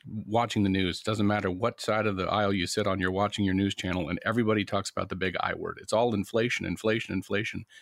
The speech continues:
But, you know, what we're thinking right now at Novus, the word that everybody should be concerned about is deflation.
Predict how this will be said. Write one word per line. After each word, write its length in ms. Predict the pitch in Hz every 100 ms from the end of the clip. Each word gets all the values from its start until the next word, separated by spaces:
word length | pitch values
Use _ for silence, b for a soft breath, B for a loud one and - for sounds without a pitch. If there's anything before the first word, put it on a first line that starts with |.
| B B B -
But, 140 | 120
you 120 | 175 123
know, 100 | 110
what 180 | 110
we're 160 | 107 196
thinking 320 | 139 104 107
right 220 | 95 92
now 260 | 87 92 92
at 100 | 87
Novus, 540 | 90 113 117 87 - - _ _ _ _ _ _ - -
the 100 | 98
word 220 | 98 143
that 100 | 123
everybody 380 | 101 120 113 98
should 340 | - - 147
be 140 | 127 98
concerned 340 | 101 104 95
about 180 | 95 92
is 140 | 90
deflation. 840 | 101 87 127 135 - - 76 - -